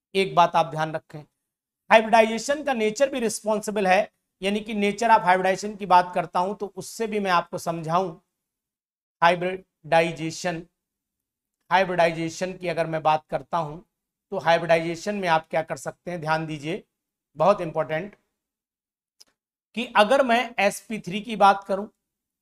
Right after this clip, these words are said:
अगर मैं एसपी टू की बात करूं, अगर मैं एसपी की बात करूं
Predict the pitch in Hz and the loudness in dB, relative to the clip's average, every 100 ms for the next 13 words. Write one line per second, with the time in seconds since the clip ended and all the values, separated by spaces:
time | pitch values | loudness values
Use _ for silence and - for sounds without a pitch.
0 | _ - 185 240 233 226 220 185 - - | _ -4 -2 0 0 -2 0 -4 -4 -10
1 | 180 - 180 208 180 180 190 - 190 214 | -12 -12 -14 -6 2 2 2 -8 -12 -12
2 | _ _ - 185 233 240 226 233 185 180 | _ _ -4 0 2 2 0 0 -2 -2
3 | - 233 220 220 180 175 180 175 175 | -4 -12 -10 -2 6 6 6 -6 -6